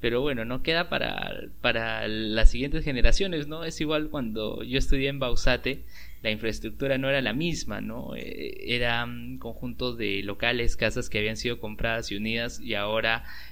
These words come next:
tremendo campus que han construido con sus pabellones, eh, enormes, queda para las siguientes generaciones, ¿no? Y, y si bien nosotros en nuestra formación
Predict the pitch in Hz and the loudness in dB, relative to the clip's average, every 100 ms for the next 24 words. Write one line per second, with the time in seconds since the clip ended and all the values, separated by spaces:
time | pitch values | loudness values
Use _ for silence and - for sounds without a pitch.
0 | - - 113 117 123 120 110 120 120 131 | -8 0 2 2 0 0 0 -2 -2 -6
1 | 123 123 120 127 120 - 120 120 123 123 | 0 0 2 0 8 10 10 10 2 2
2 | 120 117 117 110 107 107 - 107 107 110 | 0 0 -4 -4 -6 -4 -4 -2 -2 -2
3 | 110 117 127 120 113 113 113 - - - | 0 4 4 2 0 -4 -4 -6 -8 -8
4 | - - - 101 101 - - 117 123 123 | -8 -10 -8 -4 -4 -4 -4 -2 0 0
5 | 117 127 151 - 143 151 135 113 - 120 | 0 -4 -6 -4 -2 -2 -2 0 0 0
6 | 127 131 113 104 101 - 120 104 - 117 | -2 -2 -4 -4 -4 -4 -4 2 2 2
7 | - - 120 110 107 104 101 - - - | -2 -6 -4 -4 -4 -4 -8 -8 -10 -10
8 | - 117 107 127 120 151 147 127 110 117 | -6 -6 -4 -2 2 2 2 -2 -4 -4
9 | - 135 131 135 131 - 113 110 107 110 | 0 0 0 -2 -4 -6 -6 -6 -4 -4
10 | - 107 101 104 139 127 110 | -4 -4 -4 -2 0 0 -2